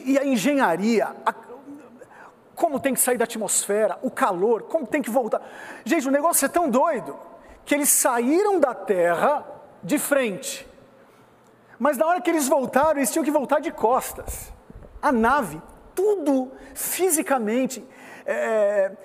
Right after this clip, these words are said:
na sua engenharia, na física, assim, tecnologia, é uma coisa de doido. Até me cansa só de pensar.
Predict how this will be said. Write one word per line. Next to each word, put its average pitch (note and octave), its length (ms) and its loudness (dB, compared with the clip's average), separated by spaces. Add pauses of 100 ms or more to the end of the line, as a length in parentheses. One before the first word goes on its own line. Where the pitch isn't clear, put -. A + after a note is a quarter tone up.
(140)
na B3+ 120 0
sua - 180 2
engenharia, A#3 800 2
na C#4 160 -2
física, A#3 680 0 (120)
assim, C#4+ 320 0
tecnologia, A#3+ 760 2
é A#3+ 120 -6
uma D#4 160 0
coisa D#4 280 0
de D4 120 -6
doido. C4+ 600 0 (1160)
Até D4+ 220 -2
me D#4+ 100 0
cansa - 380 0
só - 180 -2
de F3 80 -8
pensar. - 560 -8